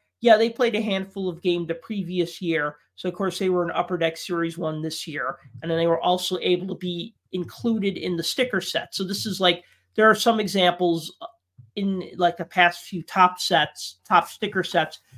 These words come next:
where they've had rookie stickers of guys during their quote unquote rookie season because they played a few games late last season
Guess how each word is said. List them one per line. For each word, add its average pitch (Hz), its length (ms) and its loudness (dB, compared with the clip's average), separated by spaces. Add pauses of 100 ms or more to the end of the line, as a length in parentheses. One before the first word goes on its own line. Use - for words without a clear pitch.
(120)
where 202 160 4
they've 190 200 4
had 185 420 4 (600)
rookie 233 340 4
stickers 196 560 0
of 160 140 -2
guys 170 420 6
during 185 360 4
their 165 220 4
quote 185 320 0
unquote 175 540 0 (140)
rookie 175 380 -4
season 165 680 -4 (240)
because 175 400 -2
they 170 340 -2
played 185 400 2
a 175 40 -2
few 175 280 -8
games 160 420 -4
late 165 280 -4
last - 500 -6
season 160 640 -4